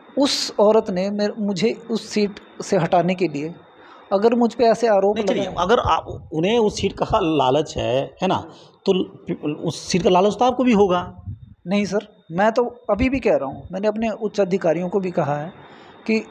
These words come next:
Speaker 1: जब मेरे ऑर्डर हुए थे तब भी मैंने कहा था कि मुझे इस सीट का लालच नहीं है, मुझे आप जहाँ मर्जी जिस सीट पे बिठा दो, मैं वहाँ काम करूँगा, क्योंकि ये काम दे-, होता है अफसरों का, ऑफिशियल का होता है कि भाई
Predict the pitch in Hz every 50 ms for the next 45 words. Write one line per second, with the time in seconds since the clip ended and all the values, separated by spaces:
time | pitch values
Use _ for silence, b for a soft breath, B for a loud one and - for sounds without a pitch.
0 | - - - - - 196 165 185 220 214 240 233 233 240 254 247 220 220 214 208
1 | 233 240 196 196 190 156 135 - 156 185 180 _ _ _ _ _ _ _ _ _
2 | _ _ _ _ _ - 233 220 240 285 277 262 240 226 214 185 175 151 143 131
3 | - 131 131 151 _ _ _ _ _ _ 262 240 240 _ _ _ _ - 214 220
4 | 226 - - - - 185 185 196 202 202 208 196 170 226 240 240 226 - - 220
5 | 214 214 220 226 214 196 160 147 160 156 - 160 156 165 170 170 202 - - b
6 | b b b b - 190 214 214 254 247 233 226 233 226 202 208 180 185 226 233
7 | 233 226 196 190 214 220 202 185 180 170 220 - - - 214 202 208 208 214 196
8 | 180 170 151 139 151 170 190 - - - - - - - - - - - - -
9 | 202 233 247 240 214 233 247 240 226 196 196 196 - 151 143 143 160 170 180 175
10 | - _ _ _ _ - 214 220 233 262 269 277 269 254 240 240 254 247 214 214
11 | - - - - - - 202 196 - 202 220 254 262 285 - 220 196 - - 190
12 | 165 151 147 160 160 147 - - - _ _ _ _ _ _ _ _ - - _
13 | _ - - 180 175 220 190 - 247 233 226 226 - - - - - 208 202 170
14 | 151 - 190 190 190 214 202 208 214 214 214 208 196